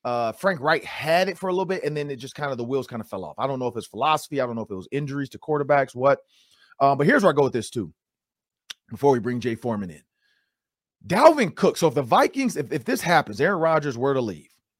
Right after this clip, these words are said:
the Vikings have the N F C North by its throat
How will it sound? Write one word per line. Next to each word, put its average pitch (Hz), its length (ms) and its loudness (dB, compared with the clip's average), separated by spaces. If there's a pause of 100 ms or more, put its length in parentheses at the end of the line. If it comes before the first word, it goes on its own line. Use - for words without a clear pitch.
(960)
the 160 80 0
Vikings 254 680 0 (120)
have 175 680 2 (300)
the 160 120 -4
N 190 140 2
F 165 80 0
C 156 180 -10
North 143 280 -2
by 117 160 -2
its - 180 -10
throat 104 320 -14